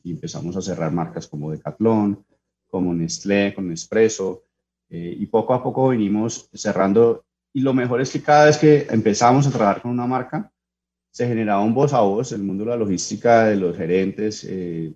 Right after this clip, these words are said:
pues es, es relativamente pequeño, entonces se empiezan a contar, "Oiga, me está yendo muy bien con esta compañía, se la recomiendo". Y lo mejor es que podíamos demostrar que éramos muy superiores a las... Eh,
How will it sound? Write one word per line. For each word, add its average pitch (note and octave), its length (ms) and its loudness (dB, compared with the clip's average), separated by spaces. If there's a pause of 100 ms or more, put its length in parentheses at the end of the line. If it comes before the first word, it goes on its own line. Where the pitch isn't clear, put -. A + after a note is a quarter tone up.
pues E2 160 -18
es, D#2+ 260 -14
es - 220 -20
relativamente F#2 560 -10
pequeño, G2 480 -4
entonces - 340 -12
se - 80 -16
empiezan F2+ 360 -12
a G#2 80 -10
contar, F2+ 540 -2
"Oiga, F#2 200 -8
me E2 100 -8
está E2 140 -16
yendo E2+ 200 -8
muy F#2+ 120 -8
bien F2+ 160 -10
con F#2+ 140 -12
esta - 180 -18
compañía, F#2+ 580 -6 (360)
se F#2 100 -16
la F2 80 -4
recomiendo". A2+ 600 -2 (720)
Y D#3 80 6
lo D3+ 160 10
mejor C3 340 6
es C3+ 140 0
que - 340 0 (420)
podíamos A#2+ 440 8
demostrar G#2+ 500 2
que A2+ 60 0
éramos A#2 320 0
muy A2+ 320 -4
superiores F#2+ 800 -8
a A2+ 80 -14
las... G2+ 320 -8 (160)
Eh, F2+ 120 -20